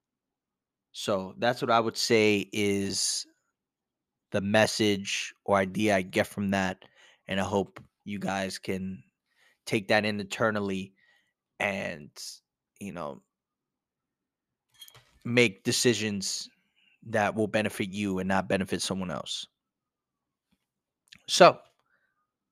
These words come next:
speaking of decisions and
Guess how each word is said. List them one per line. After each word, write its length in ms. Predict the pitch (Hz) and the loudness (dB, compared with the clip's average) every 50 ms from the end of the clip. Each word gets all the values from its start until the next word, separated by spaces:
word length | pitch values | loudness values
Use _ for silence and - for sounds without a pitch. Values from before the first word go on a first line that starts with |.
| _ _ _ _ _ _ _ _ _ _ _ _ _ _ _ _ _ _ _ _ _ _ _ _ _ _ _ _ _ _ _ _ _ _ _ | _ _ _ _ _ _ _ _ _ _ _ _ _ _ _ _ _ _ _ _ _ _ _ _ _ _ _ _ _ _ _ _ _ _ _
speaking 420 | - - - - 143 131 - 135 127 | -10 -6 0 2 2 4 4 6 6
of 120 | 123 113 | 6 4
decisions 560 | 113 110 - - 117 107 110 120 135 139 - - | 4 0 2 2 2 2 0 -2 -6 -6 -8 -4
and 580 | - 117 110 104 104 101 101 104 98 - - | -2 0 0 2 0 0 -2 -6 -8 -10 -14